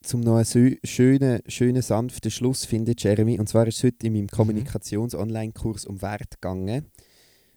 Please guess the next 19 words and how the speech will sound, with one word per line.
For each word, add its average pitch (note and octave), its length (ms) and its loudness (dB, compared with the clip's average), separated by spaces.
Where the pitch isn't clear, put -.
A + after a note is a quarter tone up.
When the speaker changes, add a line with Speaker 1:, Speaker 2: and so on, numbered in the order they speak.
Speaker 1:
Und A2+ 100 -6
Speaker 2:
Mhm. G#2+ 80 -2
Speaker 1:
ich A#2 180 0
musste A2+ 320 0
drei C3 420 0
Werte B2 360 -2
sagen, G#2+ 300 -2
die A2 100 0
für A2+ 140 0
mich A#2 240 -2
sehr A#2 320 -2
wichtig A#2 400 -8
sind. G#2+ 440 -8
Und A2 160 -2
ich G#2 60 -4
habe G#2 100 -4
gesagt, - 520 -2
Solidarität, G#2+ 1160 0
Antifaschismus G#2 1300 -4